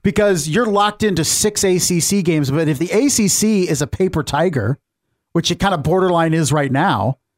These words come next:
and just becomes, uh, a nothing in terms of power teams in college football, then that, those six guaranteed games mean nothing. And if that combined with the Big Ten and S E C, if they came out and said, "You know what?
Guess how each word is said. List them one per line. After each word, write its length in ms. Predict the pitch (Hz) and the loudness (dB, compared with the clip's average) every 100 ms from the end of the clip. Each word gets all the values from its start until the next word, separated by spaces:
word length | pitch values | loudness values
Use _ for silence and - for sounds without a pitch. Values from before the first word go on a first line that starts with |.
| _ _ - | _ _ -4
and 120 | 175 | 0
just 220 | 156 180 | 0 0
becomes, 720 | 175 175 175 170 160 156 139 - - _ _ _ | 0 0 2 2 2 0 0 -4 -10 _ _ _
uh, 260 | 165 147 143 - | -2 0 0 0
a 100 | 156 | 0
nothing 540 | 156 196 - 131 143 | 2 0 0 -2 -2
in 180 | 165 143 | -2 -2
terms 380 | 175 165 147 147 | 0 0 0 0
of 340 | 131 120 113 _ _ - | 0 0 -4 _ _ -2
power 320 | 180 170 151 | 2 2 0
teams 340 | - 170 151 | 0 0 2
in 80 | 127 | 0
college 300 | 127 139 123 | 0 0 0
football, 360 | - 214 - - _ - | -2 0 -2 -2 _ -2
then 140 | 156 | 2
that, 300 | 220 269 - _ - | 2 0 -6 _ -2
those 180 | 220 240 | 0 0
six 300 | - 226 - | 0 -2 0
guaranteed 400 | 196 202 196 160 | 0 0 -2 0
games 260 | 185 190 160 | 0 2 0
mean 220 | 147 135 | 0 2
nothing. 300 | 170 - - _ _ _ _ _ | 0 -4 -10 _ _ _ _ _
And 100 | 170 | -2
if 80 | 143 | -2
that 320 | 147 185 220 | 0 0 0
combined 400 | 202 175 180 190 | -2 0 2 2
with 160 | 170 170 | 0 0
the 80 | 147 | -2
Big 280 | 127 180 - | 0 -2 -2
Ten 200 | 175 170 | 0 0
and 100 | 165 | 0
S 160 | 156 | 0
E 80 | 165 | -2
C, 240 | - 175 | 0 0
if 80 | 156 | 0
they 140 | 151 156 | 0 -2
came 180 | 165 | 0
out 120 | 160 156 | 0 0
and 100 | 147 | -2
said, 180 | 151 | 0
"You 60 | 147 | 0
know 100 | 180 | 2
what? 320 | 180 208 202 | 2 0 -2